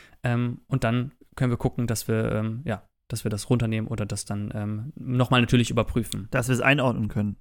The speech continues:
Speaker 2: Und ihr könnt jetzt hoffentlich besser einordnen, wie, wie so eure Projekte gesinnt sind, bei denen ihr vielleicht mit,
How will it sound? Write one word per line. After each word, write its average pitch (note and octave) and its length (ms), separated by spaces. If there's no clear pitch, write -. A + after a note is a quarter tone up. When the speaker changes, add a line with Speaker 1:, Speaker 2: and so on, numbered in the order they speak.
Speaker 2:
Und A2+ 240
ihr B2+ 160
könnt B2+ 180
jetzt - 240
hoffentlich A#2+ 340
besser B2+ 300
einordnen, A#2 640
wie, A2 580
wie C3+ 360
so A#2+ 180
eure A#2+ 200
Projekte A#2+ 380
gesinnt A#2+ 400
sind, A#2+ 360
bei A#2 100
denen G#2+ 320
ihr A2+ 180
vielleicht A2 360
mit, - 260